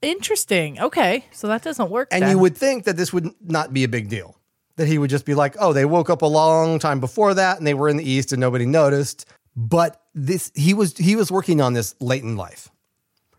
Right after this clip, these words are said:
Speaker 2: You would think that this would have been, like, the second place he went after dismissing the elves.
Speaker 1: <laughs>
Speaker 2: But no, he, first he went to parrots,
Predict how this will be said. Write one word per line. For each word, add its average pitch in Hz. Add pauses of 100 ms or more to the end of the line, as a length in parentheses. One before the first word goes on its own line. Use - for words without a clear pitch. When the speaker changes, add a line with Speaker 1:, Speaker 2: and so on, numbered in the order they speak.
(160)
Speaker 2:
You 175
would 247
think 302
that 240
this 202
would 208
have 151
been, 160
like, 139
the 135
second 135
place 165
he 185
went 190 (920)
after 151
dismissing 147
the 147
elves. 151 (320)
Speaker 1:
<laughs> 415 (920)
Speaker 2:
But 240
no, 180
he, 185
first 214
he 226
went 185
to 175
parrots, 151